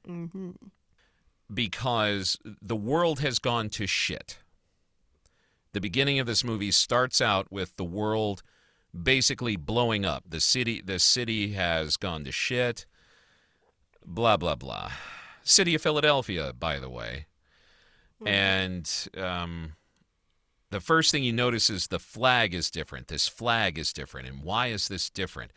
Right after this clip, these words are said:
Speaker 2: Well, it turns out that an event that we don't know about yet, sometime in the future, is set off by a chain of events that happens in the past. So the time traveler person is trying to unravel it all.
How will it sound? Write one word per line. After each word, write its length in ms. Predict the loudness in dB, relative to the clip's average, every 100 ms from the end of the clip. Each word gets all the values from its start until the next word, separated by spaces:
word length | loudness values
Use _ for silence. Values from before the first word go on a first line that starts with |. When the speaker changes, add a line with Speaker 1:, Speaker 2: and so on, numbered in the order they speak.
| -20 -20 -8
Speaker 2:
Well, 160 | -2 -2
it 120 | 0
turns 360 | 2 2 2
out 260 | 2 2 2
that 160 | 0 0
an 120 | -2
event 680 | -2 2 2 0 -4 -8 -8 -6
that 140 | -4
we 100 | -4
don't 260 | -2 0 2
know 160 | 0
about 320 | 2 2 0
yet, 300 | -2 -2 -2 -6 _ _ _
sometime 500 | -4 -2 0 0 0
in 80 | 0
the 80 | -4
future, 560 | -4 -4 -2 -2 -2 -4
is 160 | 0 4
set 400 | 6 6 4 4
off 600 | 4 4 2 -4 -12 -20 _ _ _ _ _ _ _
by 280 | 0 4 4
a 100 | 4
chain 300 | 0 0 0
of 80 | -2
events 400 | -2 -2 -2 -4
that 140 | -2
happens 420 | 0 -2 -2 -6
in 100 | -6
the 80 | -6
past. 600 | -8 -6 -6 -8 -8 -10 -16 _
So 1120 | -6 -2 0 2 0 0 -2 -4 -6 -8 -8 -10
the 100 | -12 -14 _ _
time 340 | -4 -2 -2 -2
traveler 500 | 0 2 0 -2 -6
person 380 | -6 -6 -4 -6
is 120 | -6
trying 280 | -6 -6 -4
to 100 | -6
unravel 540 | -6 -4 -4 -6 -10
it 100 | -14
all. 220 | -16 -18